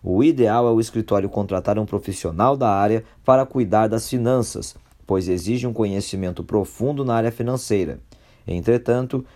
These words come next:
um escritório novo nem sempre tem como arcar com esse custo. Por isso,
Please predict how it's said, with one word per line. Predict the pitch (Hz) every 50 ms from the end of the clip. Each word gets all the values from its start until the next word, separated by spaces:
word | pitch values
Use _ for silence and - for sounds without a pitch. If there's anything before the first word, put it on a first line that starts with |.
| - -
um | 104 113 120
escritório | 120 - - 120 117 - 120 120 120 117
novo | 107 107 123 131 131 117 113
nem | 117 135 143 143
sempre | 123 - - 123 127 135 127 127 117
tem | - - 113 120 120
como | 113 - 117 117 117
arcar | 110 107 - - 98 104
com | 107 - 107 104
esse | 101 107 107 - - 120
custo. | - - 139 127 110 - - - - - 117 - - - - - - - - _
Por | - 139 143 123
isso, | 113 127 139 135 - 143 135 131